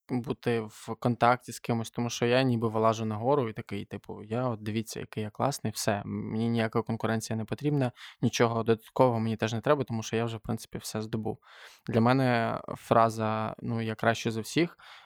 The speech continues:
дорівнює гординя і унеможливлює взагалі будь-який розвиток, в тому числі емоційний. Емоційний,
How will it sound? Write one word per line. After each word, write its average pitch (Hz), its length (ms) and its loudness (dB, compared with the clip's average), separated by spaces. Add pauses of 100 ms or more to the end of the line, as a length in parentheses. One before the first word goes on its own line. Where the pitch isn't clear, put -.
(160)
дорівнює 110 520 4
гординя 123 640 0 (100)
і 127 160 0
унеможливлює 117 760 0
взагалі 107 380 -6
будь-який 110 640 -4
розвиток, 113 600 -2
в - 60 -18
тому 120 240 0
числі - 320 -6
емоційний. 113 680 -4
Емоційний, 113 580 -2